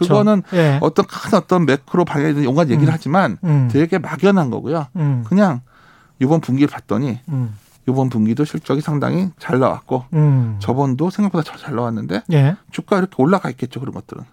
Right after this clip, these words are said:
Speaker 2: 음.
Speaker 1: 저번에 삼월 달처럼 급락했으니 제가 사과나무 씨를 내면서
Speaker 2: 예.
Speaker 1: 그냥 사놓고 잊어버리라 표현까지 쓰는 거고
Speaker 2: 예.
Speaker 1: 이번도 마찬가지 올라와 있지만 또 이런, 이런 지디피도 이제 안 좋아지는 얘기 나올 거고
Speaker 2: 음.
Speaker 1: 코로나 하면 그냥 가치들 놀래가지고 팔게 된단 말이에요.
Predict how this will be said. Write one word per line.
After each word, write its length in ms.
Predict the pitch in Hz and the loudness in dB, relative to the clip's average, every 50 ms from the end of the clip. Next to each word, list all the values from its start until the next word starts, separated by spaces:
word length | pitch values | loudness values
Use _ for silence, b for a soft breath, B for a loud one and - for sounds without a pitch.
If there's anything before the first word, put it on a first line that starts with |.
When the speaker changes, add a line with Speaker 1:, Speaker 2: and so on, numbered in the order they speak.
| _ - 170 | _ -6 -2
Speaker 2:
음. 240 | 147 131 123 113 107 | -2 0 0 -2 0
Speaker 1:
저번에 440 | 135 165 185 190 190 185 190 185 175 | 0 2 2 2 2 4 2 2 0
삼월 260 | - - 269 285 285 | 0 0 2 2 2
달처럼 360 | - 240 220 - 202 196 185 - | 2 0 0 2 0 0 0 0
급락했으니 520 | - 147 165 190 185 - - - - 165 | 0 2 4 4 4 2 0 -2 0 0
제가 100 | 151 147 | 0 0
사과나무 420 | 147 196 190 208 208 196 185 175 160 | -2 -2 0 0 2 2 2 0 -2
씨를 340 | - - - 147 135 131 | -4 -4 -4 -2 0 0
내면서 460 | 113 107 107 107 110 - 151 180 208 - - 180 | 0 0 0 -2 -2 0 0 0 0 0 2 2
Speaker 2:
예. 240 | 156 143 143 180 202 _ | 4 4 4 2 -2 _
Speaker 1:
그냥 380 | - 135 135 135 131 131 135 - | -4 -2 0 0 0 -2 -6 -12
사놓고 360 | - - 220 226 196 - - | -6 -2 -2 0 0 0 0
잊어버리라 400 | 113 117 156 147 147 139 131 120 117 | 0 2 2 2 2 2 2 0 0
표현까지 360 | - 139 127 123 98 104 120 | -2 -4 -4 -2 -2 -4 -4
쓰는 260 | - - 185 185 147 | -4 -4 -4 -2 -2
거고 360 | 80 82 110 127 127 104 - - | -2 -4 -2 0 0 0 0 0
Speaker 2:
예. 300 | 170 147 135 131 143 190 - | 2 4 4 4 4 4 4
Speaker 1:
이번도 260 | 233 277 320 320 285 | 4 4 4 4 2
마찬가지 320 | 233 151 - - 180 156 127 | 2 0 0 0 2 2 4
올라와 380 | 143 175 196 190 175 156 127 | 4 4 4 4 2 2 0
있지만 500 | 120 120 - - - 156 180 170 117 - - _ _ _ _ _ _ _ | -2 -4 -4 -4 -2 0 0 0 -2 -4 -8 _ _ _ _ _ _ _
또 200 | - 294 294 262 | 0 2 2 4
이런, 340 | 190 185 190 185 185 175 160 | 2 2 2 2 0 0 0
이런 280 | 151 143 143 143 131 123 123 123 | 0 -2 -2 -4 -4 -6 -6 -8
지디피도 520 | - - - 135 143 139 - - - 127 117 | -8 -4 -2 0 0 -2 -4 -6 -4 -4 -2
이제 140 | 123 120 | -2 -2
안 140 | 107 120 123 127 | -2 -2 -2 0
좋아지는 360 | 135 131 123 120 120 113 110 | 0 0 0 0 0 0 0
얘기 160 | 107 107 120 | 0 -2 -2
나올 200 | 110 92 101 113 | -2 -2 -4 -4
거고 300 | - - 110 110 - - | -4 -6 -8 -6 -2 0
Speaker 2:
음. 280 | 160 151 139 131 123 110 | 2 4 4 4 2 0
Speaker 1:
코로나 220 | 107 196 180 180 | 0 -2 -2 -2
하면 180 | 175 180 180 175 b b b b b b b b b | -2 -4 -4 -6 b b b b b b b b b
그냥 100 | - 208 - | -4 -4 -4
가치들 420 | - - - - - - 214 196 | -6 -12 -14 -10 -4 -2 -2 2
놀래가지고 460 | 151 143 156 185 185 175 170 170 165 | 4 4 4 4 2 0 0 -2 -4
팔게 280 | - - - 277 262 240 | -4 -2 -2 0 0 0
된단 280 | - 123 110 110 107 | -2 -2 -4 -4 -4
말이에요. 320 | 107 110 - - - 131 | -6 -8 -10 -10 -10 -10